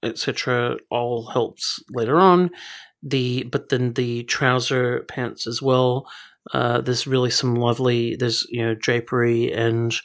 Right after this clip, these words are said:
the, like, his pants are kind of a, almost a tiny bit too long, so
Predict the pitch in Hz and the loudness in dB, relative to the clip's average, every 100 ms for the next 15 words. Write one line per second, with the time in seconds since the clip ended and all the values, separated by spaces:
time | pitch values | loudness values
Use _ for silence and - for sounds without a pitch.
0 | - - - _ - 127 117 117 113 - | -10 -16 -18 _ -2 4 8 8 6 2
1 | - 117 - 113 - - - 120 - 127 | -2 -4 -2 -8 -8 -10 -4 -4 -2 -4
2 | - 120 113 117 117 123 - - - 120 | -2 0 2 0 0 0 0 -4 -2 0
3 | 110 - - 113 123 120 120 120 117 117 | 0 -2 -2 -2 2 2 4 2 0 0
4 | 120 117 117 | 2 2 2